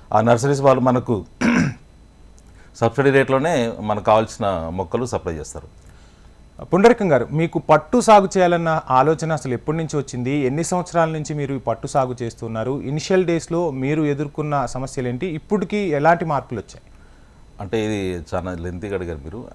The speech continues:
Speaker 1: నేను అంటే గతంలో సాఫ్ట్‌వేర్, ఐటీ, ఇంకా ఫైనాన్షియల్ మేనేజ్మెంట్స్‌కి సంబంధించిన వాటిల్లో దాదాపు ఒక ఫిఫ్టీన్ to ఎయిటీన్ ఇయర్స్ వరకు పనిచేశాను.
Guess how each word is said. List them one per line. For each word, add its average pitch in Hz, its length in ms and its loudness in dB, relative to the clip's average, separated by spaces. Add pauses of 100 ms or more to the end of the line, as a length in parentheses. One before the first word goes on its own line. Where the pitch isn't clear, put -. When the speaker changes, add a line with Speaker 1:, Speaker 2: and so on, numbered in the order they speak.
Speaker 1:
నేను 113 600 0
అంటే 98 180 -6
గతంలో 117 960 0
సాఫ్ట్‌వేర్, 104 460 0
ఐటీ, 101 400 -4 (120)
ఇంకా 87 200 -6
ఫైనాన్షియల్ 101 480 -4
మేనేజ్మెంట్స్‌కి 98 600 -8
సంబంధించిన 98 500 -6
వాటిల్లో 95 480 -4 (340)
దాదాపు 104 320 2
ఒక 95 320 0
ఫిఫ్టీన్ 98 380 -8
to 110 100 -6
ఎయిటీన్ 98 260 -2
ఇయర్స్ 101 180 -8
వరకు 104 120 -8
పనిచేశాను. 85 720 -8